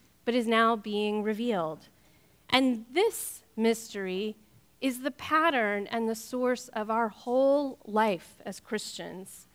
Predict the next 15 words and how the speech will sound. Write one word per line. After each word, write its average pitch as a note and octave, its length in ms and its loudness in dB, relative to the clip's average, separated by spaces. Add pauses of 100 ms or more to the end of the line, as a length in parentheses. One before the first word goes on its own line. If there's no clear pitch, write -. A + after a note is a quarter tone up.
(460)
It's - 180 0
a C#4 60 4
mystery C#4 540 0
that B3 160 4
is A#3 160 -2
being C#4+ 340 0
revealed B3+ 460 2
in B3+ 260 -2
our C4 160 0
lives A3+ 460 0
right G3 400 -2
now G3+ 440 -4
in G3+ 140 -8
the F#3+ 80 -8
present, A#3 560 -6